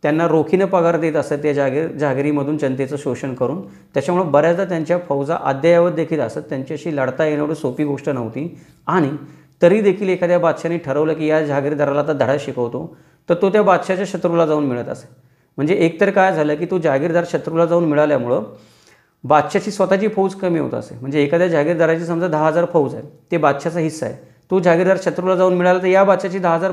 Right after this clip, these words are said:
फौज कमी झाली, त्या बादशाची दहा हजार फौज वाढली, ज्याला तो जाऊन मिळाला त्याला. त्याच्यामुळे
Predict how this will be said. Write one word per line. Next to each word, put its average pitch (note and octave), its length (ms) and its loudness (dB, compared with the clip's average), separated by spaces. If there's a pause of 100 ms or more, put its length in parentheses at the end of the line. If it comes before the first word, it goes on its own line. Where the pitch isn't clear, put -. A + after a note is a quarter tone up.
फौज F3+ 160 -2
कमी F#3 220 -4
झाली, F3 200 2
त्या F#3+ 220 2
बादशाची F3+ 360 0
दहा E3+ 140 0
हजार E3+ 220 -2
फौज E3+ 180 -4
वाढली, A#2+ 280 -2
ज्याला C#3 200 -2
तो D3+ 100 -4
जाऊन C#3+ 180 0
मिळाला A#2+ 300 -2
त्याला. C3 180 -10 (680)
त्याच्यामुळे E3 720 2